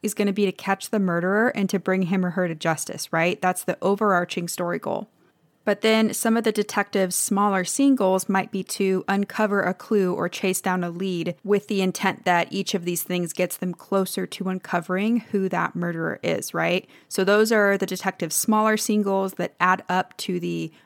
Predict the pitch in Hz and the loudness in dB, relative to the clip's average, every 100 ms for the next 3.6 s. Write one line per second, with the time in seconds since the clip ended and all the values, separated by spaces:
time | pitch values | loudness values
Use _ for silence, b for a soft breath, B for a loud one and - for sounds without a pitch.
0 | b 226 233 220 196 - 196 185 180 175 | b 0 2 4 2 0 -4 -2 -2 -2
1 | 175 - 190 202 202 180 175 175 175 180 | -6 -2 0 0 -2 -2 -2 -2 -4 -4
2 | 180 160 185 185 170 180 160 - 170 - | -6 -2 -2 -2 -4 -4 -6 -6 -8 -4
3 | 156 - - - - | -6 -6 -12 -10 -10